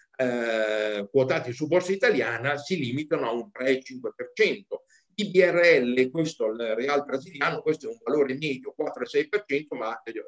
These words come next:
negli ultimi tempi ci sono state delle emissioni, ehm, quotate su borsa italiana decisamente, con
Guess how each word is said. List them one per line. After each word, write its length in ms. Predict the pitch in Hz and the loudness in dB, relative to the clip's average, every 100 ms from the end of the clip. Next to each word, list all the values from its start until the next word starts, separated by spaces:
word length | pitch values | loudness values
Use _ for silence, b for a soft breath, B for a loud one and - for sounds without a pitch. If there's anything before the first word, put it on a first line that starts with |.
| - - | -14 -12
negli 220 | 127 160 | -4 0
ultimi 420 | 143 - 151 180 | 0 0 -8 -8
tempi 380 | 117 113 113 - b _ | -6 -8 -8 -18 b _
ci 100 | - | -6
sono 180 | 143 131 | -4 -4
state 400 | 127 139 - 120 | 0 0 0 0
delle 200 | 123 135 | 2 4
emissioni, 800 | 123 160 160 143 123 107 120 120 b b | 4 0 -2 2 2 2 -2 -6 b b
ehm, 440 | 120 110 110 110 | -2 -2 -4 -6
quotate 460 | - 117 151 147 151 | 0 2 2 0 -2
su 160 | - | -2
borsa 260 | 131 143 180 | 0 0 0
italiana 520 | 180 - 101 85 - | -6 -6 -6 -14 -18
decisamente, 800 | - - 180 165 131 110 104 - | -16 -8 -2 0 0 -2 -6 -12
con 220 | 135 165 | -4 -2